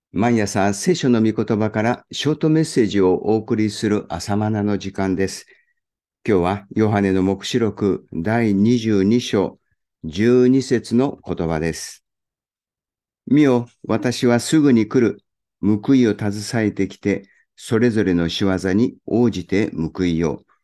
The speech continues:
う。見よ、私はすぐに来る。報いを携えてきて、それぞれの仕業に応じて報いよう。」神の聖なるご計画は、イエス・キリストの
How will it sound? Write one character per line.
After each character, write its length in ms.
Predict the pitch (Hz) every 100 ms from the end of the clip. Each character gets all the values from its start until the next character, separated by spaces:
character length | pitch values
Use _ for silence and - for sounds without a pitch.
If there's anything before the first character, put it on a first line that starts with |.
| _ _ -
う。 60 |
見 80 | 107
よ、 120 | 110
私 320 | 95 95 104 113
は 100 | 107
す 140 | -
ぐ 100 | 131
に 100 | 110
来 180 | 107 123
る。 160 | - - _ -
報 260 | 101 98 120
い 120 | 107
を 40 |
携 500 | 98 104 101 107 117
え 40 | 101
て 140 | 98
き 80 | 95
て、 300 | - 110 - _ _
そ 180 | - 107
れ 120 | 113
ぞ 140 | 113 98
れ 120 | 90
の 120 | 87
仕 140 | -
業 140 | 104 98 95
に 100 | 95
応 160 | 95 98
じ 160 | 85 82
て 180 | 117 -
報 320 | 78 - -
い 140 | 92 90
よ 240 | 92 73
う。」 40 | _ _ _ _ _ _ _ _ _ _ _ _ _ _ _ _ _ _
神 300 | - 143 120
の 180 | 95 90
聖 280 | - 151 143
な 120 | 107
る 120 | 92
ご 160 | 87 92
計 180 | 107 101
画 300 | 98 - 95
は、 240 | 95 98 _ _ _
イ 140 | - 139
エ 80 | 139
ス・ 100 | -
キ 160 | 123
リ 140 | 123 123
ス 80 |
ト 120 | - 117
の 300 | 117 113